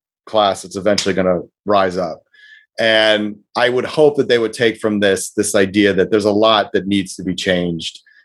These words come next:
And the way it's being done is not the end all be all. And, uh, we really need to look for new ways to do it. And, you know, we need to,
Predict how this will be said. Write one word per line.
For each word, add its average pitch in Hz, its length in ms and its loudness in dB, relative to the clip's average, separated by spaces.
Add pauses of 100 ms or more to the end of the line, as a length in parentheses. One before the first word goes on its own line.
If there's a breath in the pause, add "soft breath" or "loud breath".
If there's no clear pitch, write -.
(240 soft breath)
And 92 500 0 (100)
the 107 120 2
way 113 260 4
it's 104 140 0
being 104 300 0
done 95 460 -2 (140)
is 98 160 0
not 101 340 2 (300)
the 104 160 2
end 98 180 0
all 90 160 2
be 92 240 0
all. 87 420 0 (180)
And, 92 640 0 (580 soft breath)
uh, 87 360 0 (140)
we 107 140 4
really 104 220 4
need 101 100 -2
to 101 100 -4
look 95 160 -4
for 98 120 -4
new 95 160 0
ways 92 300 0
to - 80 -20
do 120 180 4
it. 151 240 2
And, 98 500 -2 (200)
you 107 80 -2
know, 95 360 -6 (120)
we 113 160 2
need 120 260 2
to, 113 220 -2